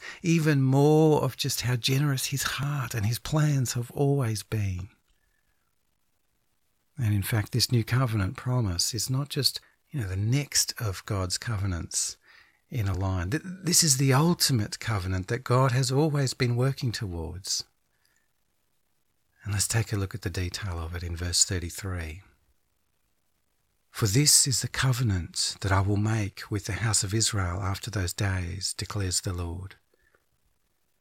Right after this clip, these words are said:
I will put my law within them,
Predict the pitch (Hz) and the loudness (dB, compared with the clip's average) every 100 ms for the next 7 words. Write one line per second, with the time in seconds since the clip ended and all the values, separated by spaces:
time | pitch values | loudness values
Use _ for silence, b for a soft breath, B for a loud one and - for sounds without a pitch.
0 | _ _ _ _ _ _ _ _ _ - | _ _ _ _ _ _ _ _ _ 6
1 | 131 120 - 147 147 135 135 131 135 127 | 8 6 4 -2 4 6 6 6 6 4
2 | 123 - 123 113 90 | 2 2 2 2 -4